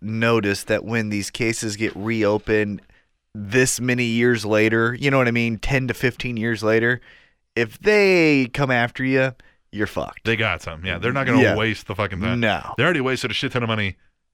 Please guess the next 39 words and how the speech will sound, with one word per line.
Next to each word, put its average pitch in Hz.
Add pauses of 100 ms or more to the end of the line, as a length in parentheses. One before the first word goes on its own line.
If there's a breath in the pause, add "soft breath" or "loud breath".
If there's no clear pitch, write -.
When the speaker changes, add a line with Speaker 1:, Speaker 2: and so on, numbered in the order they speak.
(280)
Speaker 2:
looking 113
into 135
it. 87
Speaker 1:
Right. 98 (460)
Yeah, 73
you're 98
fucked, -
Speaker 2:
Yeah, 85
Speaker 1:
Jimmy. 87
Speaker 2:
they 117
don't, 127
they 123
don't 120
come 101
after 85
you. 85
Yeah, 82 (120)
Jimmy, 95
you're 95
going 87
to 82
jail. 85 (600)
And 127
that 185
sucks. - (100)
But 113
hey, 120
if 101
it's, - (100)
if 117
it 113
happened, 240 (300 soft breath)
Speaker 1:
Hey, 214
look. 226
Speaker 2:
you 98
did 131
it. 277
Speaker 1:
Again. 131
Speaker 2:
Right. 117